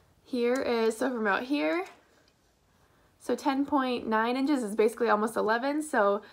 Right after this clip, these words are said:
that is eleven inches long right there. Crazy. Um, so that is now the baby's head to its feet also. So yeah, baby is growing big and about fifteen point one ounces, so about eleven inches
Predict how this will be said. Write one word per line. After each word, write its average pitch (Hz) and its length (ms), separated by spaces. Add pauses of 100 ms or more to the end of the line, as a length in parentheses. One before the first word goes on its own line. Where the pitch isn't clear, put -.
(380)
that 240 220
is 240 80
eleven 220 360
inches 214 380
long 196 380 (220)
right 196 200
there. 185 320 (100)
Crazy. 220 640 (380)
Um, 220 460
so 269 140
that 240 160
is 247 80
now 220 160
the 208 80
baby's 214 240
head 208 240
to 214 160
its 202 160
feet - 320
also. 190 440 (360)
So - 160
yeah, 254 120
baby 285 360
is 247 180
growing 220 360
big 311 360 (140)
and 233 340
about 220 240
fifteen 302 520
point 302 200
one 269 120
ounces, 247 440
so 226 420 (520)
about 240 220
eleven 262 300
inches 262 420